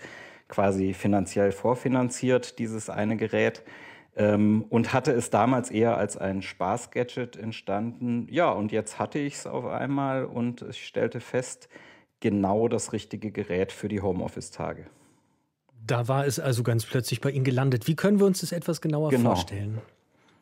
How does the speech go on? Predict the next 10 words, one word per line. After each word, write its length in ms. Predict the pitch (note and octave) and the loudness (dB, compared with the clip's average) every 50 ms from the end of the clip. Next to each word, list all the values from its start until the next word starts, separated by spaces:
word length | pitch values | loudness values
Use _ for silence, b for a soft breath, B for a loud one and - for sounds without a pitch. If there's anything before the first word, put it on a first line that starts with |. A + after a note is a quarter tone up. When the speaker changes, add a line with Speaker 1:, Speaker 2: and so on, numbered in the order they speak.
| b b b _ _ _ _ _ _ _ _ _ _ _ _ _ _ _ _ _ _ _ _ _ | b b b _ _ _ _ _ _ _ _ _ _ _ _ _ _ _ _ _ _ _ _ _
Speaker 1:
Ja, 320 | D3 B2+ C#3 C#3+ D3+ D3+ C#3+ | -18 -18 -16 -16 -16 -18 -20
es 120 | - _ | -20 _
ist 180 | E3 C#3+ _ - | -20 -20 _ -18
eigentlich 580 | - G#2+ A#2 D#3 F#3 G3+ F#3+ D#3+ D3+ D#3+ C#3+ C#3 | -10 -4 -2 0 0 0 0 0 0 -2 -2 -2
relativ 600 | A#2 G#2+ A2+ C#3 F#3+ F3 E3 - - C#3+ - - | 0 2 2 4 4 2 2 0 -4 -6 -6 -6
trivial 600 | - - - C3+ A#2 A#2 G#2 G#2 G2+ A2+ C3 C3+ | -16 -6 -4 -4 -2 0 0 2 2 2 2 0
aufgebaut. 680 | - G#2+ B2+ - - - E3+ D3+ D3 C#3+ C#3+ D3 D3 D3 | 0 -2 -2 -2 -2 -8 -8 -4 0 0 0 0 0 -2
Es 140 | - - - | -4 -8 -6
ist 220 | - A#2 - - | -8 -8 -10 -10
ein 520 | - G#2+ G#2 G#2 G#2+ G#2 G#2 G#2+ G#2 G2+ | -6 -4 -2 -2 -2 -2 -4 -4 -6 -8